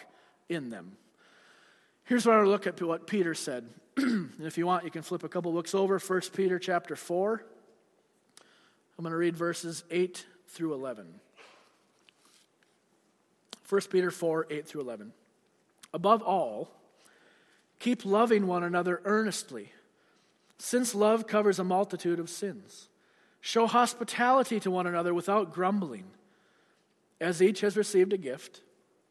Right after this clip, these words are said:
use it to serve one another as good stewards of God's varied grace." Remember that phrase, varied grace. Whoever speaks is the one who speaks the oracles of God. Whoever serves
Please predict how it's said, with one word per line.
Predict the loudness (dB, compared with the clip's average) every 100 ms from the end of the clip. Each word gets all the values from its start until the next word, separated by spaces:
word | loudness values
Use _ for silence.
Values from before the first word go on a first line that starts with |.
| _ _ -20 -6
use | 0 2 2
it | 0
to |
serve | -2 2 2 2
one | -2 -4
another | -4 -4 -4 -4 -8 -20 -8
as | -2 -2 -2
good | 4 6 6 2
stewards | -4 2 6 6 4
of | -6
God's | -2 -2 -4
varied | -8 -6 -4 -2 -6 -8
grace." | -4 -4 -4 -10 -14 -16 _
Remember | -16 -12 -8
that | -8 -8
phrase, | -6 -6 -8 -12 -16
varied | -10 -6 -6 -8 -12
grace. | -12 -12 -12 -18 -18 _ _ _ _ _ _ _ _ -2
Whoever | 4 6 6
speaks | 2 0 0 0 0
is | 0
the | 2
one | 2 2
who | 0
speaks | 0 -2 -2
the | -4
oracles | 0 2 2 0 -2
of | -4
God. | 0 0 0 -6 -18 -20 -20 -20 2
Whoever | 6 6 6
serves | 2 6 8 8 6 2 -4